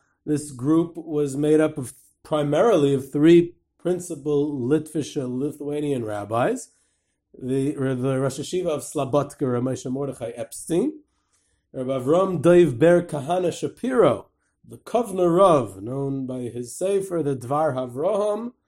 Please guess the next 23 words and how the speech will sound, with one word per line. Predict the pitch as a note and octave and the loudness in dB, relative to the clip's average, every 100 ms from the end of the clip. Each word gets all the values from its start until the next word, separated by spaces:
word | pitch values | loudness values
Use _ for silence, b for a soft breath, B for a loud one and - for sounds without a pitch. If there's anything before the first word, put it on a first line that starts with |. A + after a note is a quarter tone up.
| _ _ _ _ - | _ _ _ _ -4
who | |
was | C#3+ C3+ | -2 0
not | F3 F#3+ | 0 -2
the | F3+ | 2
head | E3+ | 2
of | F#3+ | 2
a | E3+ | 2
yeshiva, | D#3+ D#3 G3+ F#3+ E3 | 0 0 0 2 2
but | D3 C3+ | 2 0
he | D3 | 0
was | C#3+ C#3 | 0 0
well | D#3 D#3+ | 0 0
respected | D3+ - - D#3 - D3 | -2 -4 -4 -4 -4 -4
as | B2+ | 0
one | C#3+ | 0
of | C#3+ | 2
the | C#3 | 4
leading | D3+ D3 | 4 2
rabbinical | C#3 C3 D3 C#3 B2 | 0 -2 -4 -4 -8
figures | D#3+ D3+ C#3 | -4 -2 0
of | B2 | 0
his | A#2+ A#2 | -2 0
age. | B2 D#3+ F#3 | 2 0 -2